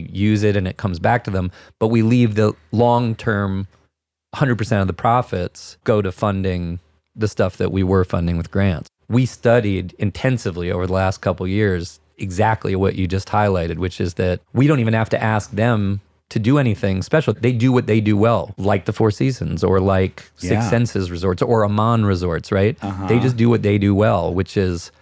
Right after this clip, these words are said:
Speaker 1: operate it. But the actual kind of main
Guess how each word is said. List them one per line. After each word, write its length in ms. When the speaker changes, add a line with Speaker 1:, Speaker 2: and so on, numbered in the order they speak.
Speaker 1:
operate 540
it. 260
But 320
the 240
actual 480
kind 300
of 200
main 800